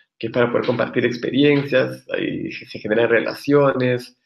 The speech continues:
eh, y se genera una comunidad muy linda de Patrocinio tres punto cero, de los guerreros que tienen este gran curso. Es espectacular y les va a encantar, porque compartimos todo lo que nos está pasando. A-, apenas termina un módulo, la gente se,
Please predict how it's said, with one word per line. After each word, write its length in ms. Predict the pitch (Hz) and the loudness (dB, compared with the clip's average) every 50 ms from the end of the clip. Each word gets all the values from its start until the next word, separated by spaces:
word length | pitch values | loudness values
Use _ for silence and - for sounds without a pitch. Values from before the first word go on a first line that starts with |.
| _ _ _ _ _ _ | _ _ _ _ _ _
eh, 920 | - 110 104 101 101 101 98 98 98 98 98 98 98 98 98 101 101 117 123 - | -4 -2 -2 -2 0 0 0 0 -2 -2 -4 -6 -8 -10 -12 -14 -14 -18 -16 -10
y 160 | - 113 110 107 | -6 -6 -6 -4
se 140 | - - - | -6 -8 -8
genera 220 | - 107 117 123 | -2 -2 0 2
una 140 | 131 139 135 | 2 0 0
comunidad 420 | 135 117 110 107 107 110 117 123 127 | 0 0 0 0 2 2 2 2 2
muy 180 | 131 127 127 | 2 0 0
linda 280 | 123 127 127 123 117 110 | 2 0 0 0 0 0
de 60 | 107 | 0
Patrocinio 360 | 110 107 - 107 117 120 120 | -2 -4 -4 -2 -2 -2 -2
tres 140 | 120 117 - | -2 -6 -10
punto 240 | - - 120 117 117 | -8 -6 -6 -6 -6
cero, 300 | - - 113 110 110 104 | 0 2 2 2 4 2
de 80 | 98 101 | 2 2
los 160 | 101 101 98 | 2 0 2
guerreros 400 | 101 104 110 113 120 120 120 120 | 4 4 6 6 6 4 4 2
que 80 | 117 107 | 2 0
tienen 260 | 113 117 113 113 117 | 0 0 0 0 -2
este 160 | 113 - - 113 | -2 -2 0 2
gran 200 | 110 110 110 104 | 2 2 0 0
curso. 400 | - 107 104 98 - - - - _ _ _ _ _ _ _ _ _ _ _ | -2 -2 -4 -2 -6 -10 -14 -16 _ _ _ _ _ _ _ _ _ _ _
Es 120 | 120 113 | -8 -6
espectacular 760 | 120 120 123 117 117 107 107 107 107 104 104 - - - - _ _ | -2 0 2 2 4 2 4 4 4 4 4 2 -2 -8 -16 _ _
y 100 | - - | -10 -8
les 120 | 107 107 | -4 -2
va 60 | 107 | -2
a 20 | 104 | 0
encantar, 500 | 110 110 107 104 - 107 104 - - - _ _ - - - _ _ _ _ | 0 0 0 2 2 0 0 0 -4 -12 _ _ -20 -20 -20 _ _ _ _
porque 200 | - - 107 101 | -10 -8 -6 -4
compartimos 600 | - 107 95 - - - 123 120 120 120 120 120 | -4 -4 -4 -4 -6 -4 0 2 2 2 2 4
todo 180 | - 127 127 123 | 6 6 6 6
lo 120 | 127 123 | 6 4
que 80 | 120 110 | 2 0
nos 120 | 107 104 | -2 -4
está 220 | 101 - - 123 | -4 -4 -4 -4
pasando. 640 | - 113 - - 135 135 135 135 131 143 139 - - _ _ _ _ _ _ _ _ 127 113 - - - | -4 -4 -4 -2 -2 -2 0 -2 -2 -4 -4 -6 -12 _ _ _ _ _ _ _ _ -8 -8 -8 -6 -4
A-, 260 | - 113 - - - - | -4 -4 -4 -6 -6 -4
apenas 320 | - 104 - - 131 131 131 | -4 -2 0 0 0 0 0
termina 280 | 131 123 131 127 139 | -2 -2 0 0 0
un 80 | 135 135 | 0 0
módulo, 560 | 139 143 143 139 135 139 147 - 151 - - - | 2 2 2 2 2 2 0 -2 -4 -8 -10 -10
la 120 | 117 117 | -10 -6
gente 240 | - 123 120 120 127 | -4 -2 -2 -2 -4
se, 600 | 127 - - 107 107 104 104 107 110 - - - | -4 -2 0 2 2 2 2 0 0 -2 -4 -8